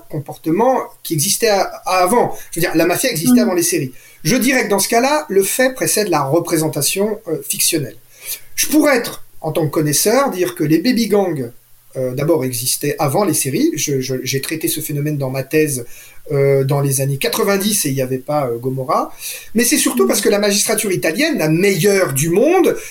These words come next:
Speaker 1: a mis presque tous les mafieux napolitains adultes en prison et que donc les enfants ont pris la relève. Et puis surtout, c'est parce que la mondialisation criminelle dont on parle dans les séries ne s'arrête pas. La prohibition des drogues ne s'arrête pas, les gens continuent à vouloir de la drogue, donc les jeunes vendent de la drogue.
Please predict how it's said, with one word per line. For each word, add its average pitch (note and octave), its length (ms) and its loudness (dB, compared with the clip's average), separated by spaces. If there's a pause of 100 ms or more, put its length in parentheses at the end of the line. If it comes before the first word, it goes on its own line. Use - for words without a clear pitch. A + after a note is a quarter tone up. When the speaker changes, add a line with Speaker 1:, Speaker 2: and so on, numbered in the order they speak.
(120)
Speaker 1:
a G3+ 120 0
mis A3+ 160 0
presque F#3+ 360 -4
tous G#3 100 -6
les A3 100 0
mafieux A3+ 340 -2
napolitains D#3+ 560 -2
adultes D#3 340 -2
en C3+ 80 -6
prison G3 340 0 (360)
et - 20 -20
que - 120 -2
donc E4 380 2 (120)
les D3+ 180 2
enfants D#3 280 0
ont - 20 -12
pris G3+ 140 -4
la F3+ 80 0
relève. D3 260 -4 (200)
Et C#3 60 -2
puis C#3+ 160 -4
surtout, - 500 2 (280)
c'est - 180 0
parce - 160 0
que A3 80 2
la E3 120 4
mondialisation F#3 680 2
criminelle A3+ 480 4
dont D3 220 -4
on E3 80 0
parle D#3+ 160 0
dans C#3 80 -6
les C3+ 120 -4
séries C4 380 2 (120)
ne E3+ 120 2
s'arrête F#3+ 460 0
pas. G#4+ 340 0 (220)
La F3 140 0
prohibition G#3 460 2
des F3+ 120 4
drogues D#3+ 280 0
ne B2+ 60 -6
s'arrête C3+ 340 -4
pas, C4 280 0
les D#3 100 4
gens F3 220 0
continuent D3+ 440 -2
à C3 40 0
vouloir D3+ 280 0
de C3+ 100 -6
la A#2+ 100 -8
drogue, A3 240 0
donc A3 220 2
les E3 120 4
jeunes B3 300 2
vendent G#3+ 240 2
de G3+ 60 4
la F#3+ 100 2
drogue. C3 240 -6